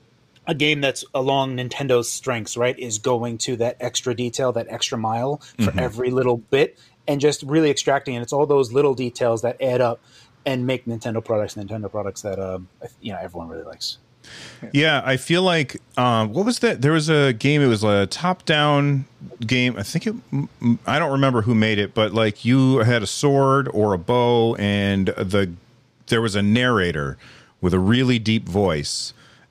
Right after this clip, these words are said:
Speaker 2: and they would, like, narrate what you were doing in the game. It was a top-down.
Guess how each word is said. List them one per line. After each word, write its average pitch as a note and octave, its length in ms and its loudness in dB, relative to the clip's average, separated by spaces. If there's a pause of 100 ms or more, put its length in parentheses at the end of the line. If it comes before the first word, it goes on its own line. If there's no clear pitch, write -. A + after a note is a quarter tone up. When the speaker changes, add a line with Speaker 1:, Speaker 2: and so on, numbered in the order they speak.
Speaker 2:
and G#2+ 420 0
they A2+ 140 2
would, A2 180 0
like, G#2+ 380 0
narrate A#2+ 580 2
what G#2 160 -2
you G#2 220 2
were C3 160 4
doing A#2 380 2
in A2 260 0
the A2+ 80 2
game. F#2+ 340 0
It G2 60 0
was F#2+ 160 0
a F2+ 80 -2
top-down. A#2+ 920 0